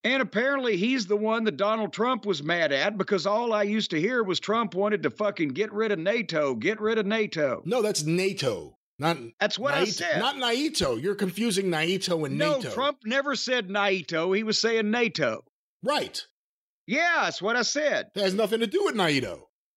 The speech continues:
Speaker 1: No, it's this guy Naito in the white suit.
Speaker 2: No, that's
Speaker 1: So
Speaker 2: Naito in the white suit.
Speaker 1: You mean he t-, he stole this guy's suit?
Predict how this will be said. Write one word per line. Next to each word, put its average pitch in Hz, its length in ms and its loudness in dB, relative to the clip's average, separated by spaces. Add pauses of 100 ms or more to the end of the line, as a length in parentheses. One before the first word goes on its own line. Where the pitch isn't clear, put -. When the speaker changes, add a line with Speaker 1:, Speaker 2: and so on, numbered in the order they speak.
(100)
Speaker 1:
No, 294 540 2
it's - 160 -2
this 247 220 -4
guy 311 220 2
Naito 320 560 2
in 165 60 -2
the 160 100 0
white 226 320 0
suit. 320 580 -2 (140)
Speaker 2:
No, 285 140 -2
that's 247 220 -2
Speaker 1:
So 233 100 0
Speaker 2:
Naito 254 460 2
in 160 80 2
the 156 80 2
white 143 260 0
suit. - 400 -2 (1400)
Speaker 1:
You 202 120 0
mean 294 160 0
he 262 140 0
t-, 196 220 0
he 180 120 0
stole 226 300 0
this 214 160 -2
guy's 156 280 0
suit? 180 460 -2